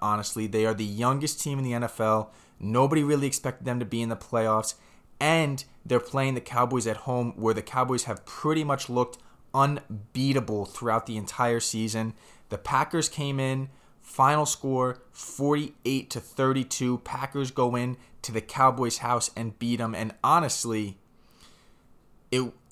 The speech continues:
th-, forty-eight to thirty-two makes the score sound closer than it was. It was forty-eight to sixteen at one point, and then the Packers let their foot off the gas pedal. So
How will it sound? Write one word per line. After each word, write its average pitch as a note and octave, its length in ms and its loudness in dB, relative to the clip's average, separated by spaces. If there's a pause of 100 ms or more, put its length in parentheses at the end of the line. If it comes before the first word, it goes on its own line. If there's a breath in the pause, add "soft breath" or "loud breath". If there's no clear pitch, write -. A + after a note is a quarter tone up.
(260)
th-, D#3+ 140 0
forty-eight F3+ 480 4
to C#3+ 80 -2
thirty-two C#3+ 480 4
makes C3 300 2
the C3+ 60 -2
score C3 280 2
sound B2 280 2
closer C3+ 360 0
than A#2 120 -2
it A2+ 80 -2
was. A2+ 300 0
It C3 100 -2
was D3+ 180 0
forty-eight C#3+ 800 -2
to A2 100 -6
sixteen - 600 -2
at G#2 120 -2
one A2 180 0
point, A2 400 -4
and A2+ 140 -2
then A2 80 -2
the A2 80 -4
Packers A2+ 480 -2
let A2+ 180 -2
their A2 80 -2
foot G#2+ 240 -4
off G#2 160 0
the G2+ 80 -8
gas G2+ 300 -4
pedal. G2 300 -4
So G#2 440 0